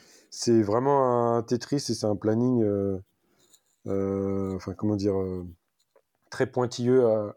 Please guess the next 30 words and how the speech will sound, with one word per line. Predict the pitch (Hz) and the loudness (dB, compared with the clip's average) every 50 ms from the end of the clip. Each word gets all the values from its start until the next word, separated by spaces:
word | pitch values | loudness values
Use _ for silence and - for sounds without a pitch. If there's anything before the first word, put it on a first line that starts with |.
| _ - | _ -2
à | 127 | 0
respecter, | 127 127 120 123 - 127 117 - - 131 139 139 - _ _ _ _ _ _ _ _ | 2 0 0 0 -2 -4 -4 -2 0 0 0 0 -2 _ _ _ _ _ _ _ _
puisque | - - - - 104 | -20 -14 -10 -10 -8
quand | - - 113 107 | -6 -6 -6 -4
t'as, | - 107 104 101 101 98 98 98 98 98 98 98 98 95 - _ _ _ _ _ _ | -2 -2 0 0 0 -2 -2 -2 -4 -4 -4 -6 -8 -12 -16 _ _ _ _ _ _
quand | - 117 113 | -2 -2 0
t'as | 117 117 | 0 0
un | 110 113 113 113 113 | 0 2 2 0 0
enfant, | 117 117 - - 120 123 123 127 123 120 117 110 | -2 -2 -2 0 0 2 2 2 2 2 2 2
euh, | 107 104 101 101 98 95 - _ _ - | 0 0 0 -2 -4 -8 -12 _ _ -6
ou | 113 110 | -4 -2
des | 107 107 | 0 0
impératifs | 117 110 - 120 110 110 - - 110 | 0 0 0 0 0 0 -4 -8 -14
professionnels, | _ - 113 107 - - - - 113 120 127 135 | _ -10 -12 -10 -10 -10 -6 -4 -2 0 0 0
bah, | 127 107 104 101 101 101 101 101 101 98 98 95 _ _ _ _ _ _ - | 0 0 0 0 0 -2 -4 -4 -6 -8 -10 -12 _ _ _ _ _ _ -16
c'est | - - 110 | -6 -2 -2
des | 104 101 | 0 0
choses | - - 120 117 | 0 0 -2 -2
que, | - - 107 101 95 92 92 90 90 90 90 92 | -2 -2 -2 -2 -2 -2 -4 -4 -6 -8 -12 -12
qui | - - 107 | -8 -4 -2
n'attendent | 110 107 - 110 104 101 | -2 -2 -2 -4 -4 -2
pas | - 120 123 120 | 0 2 2 2
et | 113 | 0
t'as | 110 - 98 | -2 -4 -4
pas | - 107 101 | -2 -2 -2
le | 95 | 0
droit | 104 90 107 107 | 0 2 2 2
au | 104 95 | 2 2
retard, | 98 101 - - 82 - | 0 -2 -4 -6 -12 -14
quoi. | - - 87 | -16 -20 -20